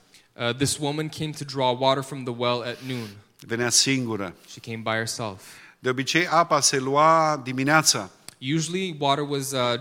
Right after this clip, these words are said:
Speaker 1: drawn from the well in the morning.
Speaker 2: Femeile veneau să ia apă dis de dimineață.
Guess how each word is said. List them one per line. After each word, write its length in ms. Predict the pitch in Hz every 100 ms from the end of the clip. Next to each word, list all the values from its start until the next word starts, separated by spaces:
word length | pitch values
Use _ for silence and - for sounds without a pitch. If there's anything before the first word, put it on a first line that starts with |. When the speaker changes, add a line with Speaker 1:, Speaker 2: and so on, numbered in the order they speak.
| 131
Speaker 1:
drawn 200 | 135 135
from 180 | 147
the 80 | 131
well 220 | 123 123
in 60 | 123
the 100 | 120
morning. 360 | 120 113 101 95
Speaker 2:
Femeile 520 | - 131 143 170 160
veneau 360 | 139 139 151 156
să 180 | - 143
ia 180 | 143
apă 400 | 147 143 151 -
dis 240 | 127 147 123
de 100 | 131
dimineață. 720 | 120 123 135 143 131 110